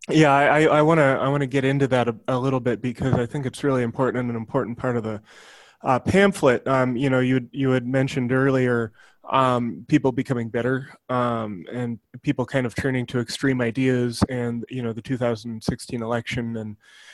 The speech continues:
uh, Donald Trump kind of exemplified that, right? Um, you know, that in the thirty years, twenty-nine years since, um, Crisis by Design was written, um, there really haven't been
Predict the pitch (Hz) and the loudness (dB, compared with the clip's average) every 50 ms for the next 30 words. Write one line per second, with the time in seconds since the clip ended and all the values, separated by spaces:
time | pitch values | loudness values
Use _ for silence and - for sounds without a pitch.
0 | - - _ _ - 123 123 120 120 117 113 131 131 127 120 117 - - 147 131 | -20 -20 _ _ -2 0 2 2 2 2 2 2 2 2 0 -2 -2 0 0 0
1 | 123 - - - 127 123 117 110 - _ _ _ - - 127 - - 143 143 156 | 0 -2 -2 -2 -2 -2 -2 -4 -8 _ _ _ -8 -8 -6 -2 0 2 2 2
2 | 151 135 123 - - 123 113 113 107 101 113 110 98 65 - 117 127 127 127 - | 2 0 0 0 0 0 0 0 -2 -2 -4 -4 -4 -4 -4 -2 -2 -2 -4 -4
3 | _ - - 127 131 120 120 113 110 101 _ _ _ _ - - - _ _ - | _ -6 -4 -2 -2 -2 -2 -4 -8 -12 _ _ _ _ -20 -20 -20 _ _ -4
4 | 143 143 135 127 123 123 127 113 123 131 127 127 120 - _ _ _ _ _ _ | 0 2 2 2 2 0 0 0 0 2 2 2 0 -2 _ _ _ _ _ _
5 | _ _ _ _ - 147 143 131 131 131 127 117 120 131 123 123 117 - - 156 | _ _ _ _ -2 0 2 2 2 0 -2 -2 -2 0 0 0 0 2 4 4
6 | 147 143 143 131 123 131 151 156 131 117 120 117 - - - 143 143 139 131 127 | 4 6 4 2 2 4 4 6 4 4 2 0 -2 -2 0 2 2 2 2 2
7 | 127 123 123 131 139 147 127 123 120 120 - - - 131 123 120 117 - - - | 0 0 0 0 2 2 2 2 0 -2 -4 -4 -4 -4 -2 -2 -4 -6 -8 -14
8 | - - - - 131 127 123 120 117 113 113 110 98 - - 135 131 123 - - | -14 -12 -8 -6 -4 -2 -2 -2 -2 -4 -6 -8 -6 -2 0 2 2 2 0 -2
9 | - - - - 123 120 110 117 110 120 123 120 120 117 117 117 117 113 110 _ | -4 -4 -2 -2 -2 -2 -2 -4 -4 -2 -2 -2 -2 -2 -4 -4 -6 -8 -10 _
10 | _ _ _ _ _ _ _ _ _ _ - 117 120 123 120 117 117 117 117 107 | _ _ _ _ _ _ _ _ _ _ -6 0 0 2 2 2 0 0 -2 -4
11 | 110 113 123 160 196 220 - 120 113 110 110 113 117 - - _ - 135 135 127 | -6 -4 0 0 0 0 -2 -4 -6 -6 -6 -10 -12 -14 -14 _ -2 0 0 2
12 | 127 127 123 120 117 113 110 107 92 - _ _ _ - 131 135 156 147 135 156 | 2 2 0 0 -2 -4 -6 -8 -12 -14 _ _ _ -4 2 4 4 4 6 4
13 | 175 190 165 139 117 - 151 180 220 196 143 113 - - 127 123 117 117 117 117 | 4 4 4 2 2 0 0 2 4 4 2 2 2 -2 0 0 0 0 -2 -4
14 | 110 | -6